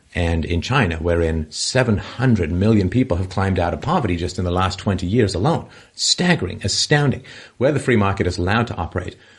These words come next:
it, uh, reduces poverty. Uh, it's just the way, it's just an, it's the most efficient allocation of resources, and nothing contributes, this sounds really boring, but it's very true, nothing contributes more to poverty than an inefficient allocation of resources, which is why I talked at the beginning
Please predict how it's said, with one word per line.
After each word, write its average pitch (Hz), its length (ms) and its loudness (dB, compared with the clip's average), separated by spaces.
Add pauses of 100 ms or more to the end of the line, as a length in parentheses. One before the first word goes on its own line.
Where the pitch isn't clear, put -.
(200)
it, 92 280 -2
uh, 82 280 2 (100)
reduces 101 400 2
poverty. - 440 -8 (520)
Uh, - 100 -10 (160)
it's - 100 -12
just - 180 -6
the 98 80 0
way, 92 120 4
it's 90 120 0
just 113 180 0
an, 98 140 0
it's - 140 -6
the 95 80 -2
most 98 200 0
efficient 147 400 0
allocation 104 560 0
of 95 120 -2
resources, 120 500 2 (260)
and 104 140 4
nothing 131 280 4
contributes, 95 580 2
this 117 140 2
sounds 139 260 2
really 143 160 4
boring, 110 380 4
but 95 100 4
it's 92 80 -4
very 95 180 4
true, 95 380 2 (220)
nothing 131 320 4
contributes 104 640 0 (260)
more 107 240 2
to 104 80 2
poverty 92 420 2
than 87 180 -2
an 85 120 -2
inefficient 104 560 0
allocation 85 540 0
of 76 100 -4
resources, 73 500 -4
which - 160 -8
is 73 120 -6
why 73 160 0
I 78 60 -2
talked - 280 -4
at 71 60 -2
the 78 80 -2
beginning 107 440 0